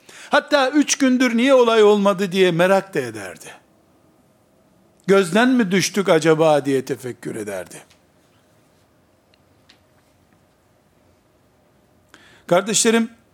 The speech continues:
ümmeti Muhammed'i konuşuyoruz. Bir grubu, kliği, cemaati, frek-, frekansı bir şeyi konuşmuyoruz.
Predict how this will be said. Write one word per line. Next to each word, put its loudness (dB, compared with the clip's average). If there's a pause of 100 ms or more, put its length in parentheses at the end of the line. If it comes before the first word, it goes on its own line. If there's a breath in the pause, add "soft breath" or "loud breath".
(1120)
ümmeti 2
Muhammed'i 2
konuşuyoruz. -4 (1400)
Bir 0
grubu, 0
kliği, 0
cemaati, 0
frek-, 0
frekansı 0
bir -4
şeyi -2
konuşmuyoruz. -4